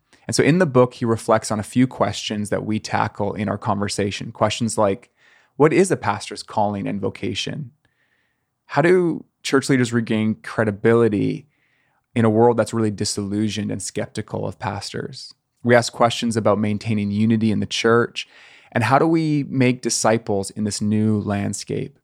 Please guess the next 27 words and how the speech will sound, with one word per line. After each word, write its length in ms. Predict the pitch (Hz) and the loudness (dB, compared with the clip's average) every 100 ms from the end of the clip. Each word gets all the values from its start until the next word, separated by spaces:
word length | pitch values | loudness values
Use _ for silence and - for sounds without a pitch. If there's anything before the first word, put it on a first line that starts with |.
| _ _ _ - | _ _ _ -4
I 60 | - | 2
love 260 | 117 123 | 6 4
the 100 | 123 | 4
way 160 | 120 113 | 2 2
Glenn 380 | - 104 104 104 | 0 -2 0 0
thinks 460 | - 104 104 - | -2 -2 -2 -4
and 120 | - 101 | -6 -4
was 120 | 104 | -4
so 800 | - - - 113 117 113 110 107 _ _ - | -4 0 4 6 6 4 2 -2 _ _ -2
grateful 540 | 113 107 104 - 107 | 0 0 -2 -8 -8
for 160 | - - | -6 -2
all 160 | 104 | 0
that 140 | 104 95 | 0 -4
he 120 | 101 | -8
shared 380 | - - 107 107 | -6 -4 -2 -2
in 80 | 104 | -4
the 60 | |
conversation. 720 | 101 113 98 98 101 104 - | -6 -6 -6 -6 -4 -4 -6
So 140 | 101 104 | -4 -2
I 20 | |
look 180 | 104 110 | -2 -4
forward 340 | - 104 107 | 0 0 0
to 120 | - | -2
you 60 | 110 | -4
hearing 340 | 104 107 110 | -2 -2 0
it 180 | 104 - | -2 -4
today. 460 | - 101 98 113 | -4 0 0 0